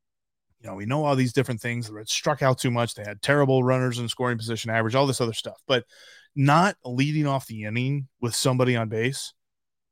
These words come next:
absolutely murdered them. And it's something, uh, you know, they gotta be better about not giving away the first out of the inning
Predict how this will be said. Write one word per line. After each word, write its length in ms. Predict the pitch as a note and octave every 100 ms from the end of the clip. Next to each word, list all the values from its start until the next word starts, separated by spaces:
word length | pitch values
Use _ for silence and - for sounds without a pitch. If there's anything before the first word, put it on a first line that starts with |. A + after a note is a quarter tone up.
| _ _ _
absolutely 580 | E3 E3 C3+ D#3 C3+ B2
murdered 400 | A2 A2 G2+ F2+
them. 100 | - _ _ _ _ _ _ _ _ _ _ -
And 160 | G#2+ A#2
it's 120 | A#2+
something, 400 | - D#3+ D#3+ C#3+
uh, 180 | B2 C3
you 100 | A#2+
know, 220 | A2 G2 - _ _ A#2
they 140 | A#2+
gotta 200 | C#3 E3
be 120 | D#3
better 240 | D#3 F#3 D#3+
about 220 | C#3 C3
not 180 | C#3 C#3+
giving 260 | C3+ C#3
away 200 | C3 C3
the 80 | A#2
first 300 | - B2 -
out 240 | A#2 G#2 -
of 140 | A2+
the 160 | G#2+ G#2+
inning 240 | G2+ F#2+